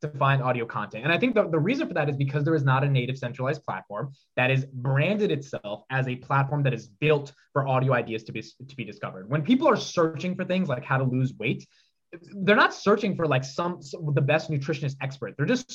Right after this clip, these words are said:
searching and hoping to find an answer, article or video wise, that's meaningful for, for, for their search query. So when I go to YouTube and I search in how to lose weight,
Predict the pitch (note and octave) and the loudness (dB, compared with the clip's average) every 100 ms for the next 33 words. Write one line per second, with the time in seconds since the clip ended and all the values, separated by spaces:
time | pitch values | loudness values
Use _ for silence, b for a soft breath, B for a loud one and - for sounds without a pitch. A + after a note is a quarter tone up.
0 | - D#3+ - G3+ A3 C#3+ C3+ C3+ F3 E3+ | -2 0 0 -2 -2 -2 -2 -2 -2 -2
1 | F3+ D3 C3+ C3+ C#3 C#3+ C3+ B2 C#3 F3+ | -4 -4 -4 0 0 0 -2 -4 0 0
2 | F#3+ - C3 C#3 C#3 C3+ A#2 B2+ C#3 D3 | 0 -4 2 2 4 2 2 2 2 2
3 | C3+ - A2+ A#2+ D3 B3 - _ D3+ C#3 | 0 -6 -6 0 2 2 -4 _ 2 2
4 | C#3+ D#3 E3 E3 D3 C#3 C3+ B2 - B2+ | 4 2 0 0 -2 0 0 -2 -2 -2
5 | A#2 - A#2+ A2+ G#2+ A#2 A2+ - G#2+ F#2+ | -2 -4 -4 -2 -4 -6 -8 -4 -6 -2
6 | D3 D#3+ G3 G#3 E3 F#3+ F3+ C#3+ C3 C#3+ | 0 4 6 6 4 2 0 0 0 0
7 | C3+ C3+ C3+ B2+ B2+ C3+ E3+ C3+ | -2 0 2 0 0 2 2 0